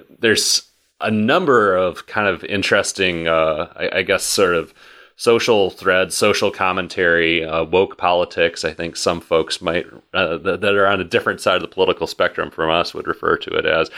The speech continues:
I don't know, there's just a lot of interesting elements to this movie that seem like it could really merit a less generic title than There's Someone Inside Your House, especially for, as you said, a movie that really doesn't involve all that much, <laughs> like,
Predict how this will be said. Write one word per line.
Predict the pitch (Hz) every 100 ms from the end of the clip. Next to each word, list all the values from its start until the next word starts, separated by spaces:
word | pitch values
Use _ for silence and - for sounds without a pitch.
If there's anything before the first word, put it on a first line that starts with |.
| -
I | -
don't | 185
know, |
there's | 131 117
just | 151
a | 170
lot | 139 143
of |
interesting | 101 107 113 - 90
elements | 101 101 95 -
to | 98
this | 92 -
movie | 90 90 87 80 - - _ -
that | 98 90 _ -
seem | - 139 190
like | 233 185 - _ -
it | 117 -
could | - - - - 196 170 135 117 120
really | 175 170
merit | 131 120 139 127
a | 110 104 _ 107
less | 101 123 - -
generic | - 98 95 90 -
title | 104 90 90 87
than | 92 92 87
There's | 87 101 -
Someone | 151 156 143
Inside | 110 110 107 107
Your | -
House, | - 90 78 -
especially | 92 104 95 90 87
for, | 87 85
as | 82
you | 85
said, | - 80 80
a | - - -
movie | 123 117 117
that | 82
really | 101 113
doesn't | 98 101 98
involve | 87 85 87 90
all | - 92
that | 87 87 85
much, | 90 85 -
<laughs> |
like, | 85 - - -